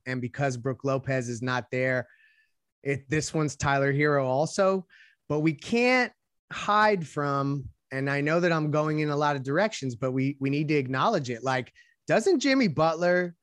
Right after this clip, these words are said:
have to figure out this Milwaukee Bucks matchup? Like, isn't it incumbent on him to figure that out at some level? And that,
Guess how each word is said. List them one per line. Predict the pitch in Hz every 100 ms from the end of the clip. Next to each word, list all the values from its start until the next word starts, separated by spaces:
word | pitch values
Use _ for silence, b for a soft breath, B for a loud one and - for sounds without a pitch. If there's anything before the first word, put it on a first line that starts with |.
| _
have | - 143 151 -
to | 160
figure | - - 156 143 156
out | 131 135 147
this | 151 147
Milwaukee | 151 143 139 139 143
Bucks | 131 139 135 -
matchup? | 123 139 - 165 165
Like, | 131 -
isn't | 160 202 226
it | 202
incumbent | 170 - 151 165 175
on | 180
him | 180 185
to | 175
figure | 135 151 143 151
that | 143 135
out | 143 147 - B B B
at | - 127
some | - 147 147
level? | 143 143 160 185 180 -
And | 135 127
that, | 139 147